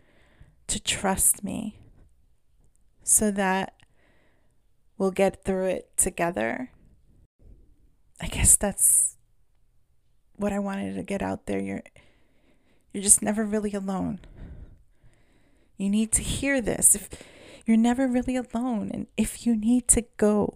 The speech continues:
and get out of a really bad relationship, do it, because it's not gonna get better. And it's not going to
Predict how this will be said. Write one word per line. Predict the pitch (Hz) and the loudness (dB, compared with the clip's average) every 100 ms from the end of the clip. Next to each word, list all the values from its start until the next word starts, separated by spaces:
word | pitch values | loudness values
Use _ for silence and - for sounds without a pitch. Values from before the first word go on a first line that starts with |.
| 202 | -6
and | - 190 - | -2 -2 2
get | 214 214 - | 2 2 2
out | 196 196 | 2 2
of | - 185 | -2 -4
a | 190 | -6
really | 185 196 196 | -4 -2 -2
bad | 196 _ 185 175 185 | -6 _ 0 0 -2
relationship, | 190 185 180 - 208 208 226 226 - - - - - - _ _ _ _ _ _ _ _ _ _ _ _ | -4 -4 -2 -2 -2 0 0 -2 -4 -14 -16 -18 -20 -20 _ _ _ _ _ _ _ _ _ _ _ _
do | - 202 | -4 0
it, | 180 - _ _ _ _ _ - - - | 0 -4 _ _ _ _ _ -20 -20 -10
because | - 240 196 | 4 4 6
it's | - | 2
not | 180 | -2
gonna | 175 175 | -4 -6
get | - | -6
better. | - - - - - - - - _ 196 | -8 -8 -8 -14 -18 -20 -20 -20 _ 2
And | 185 | 2
it's | 185 - | 4 4
not | 202 196 202 | 4 -2 -4
going | - 202 190 196 | -4 -2 -2 -2
to | - - 190 175 170 170 | -2 -2 -2 -4 -4 -4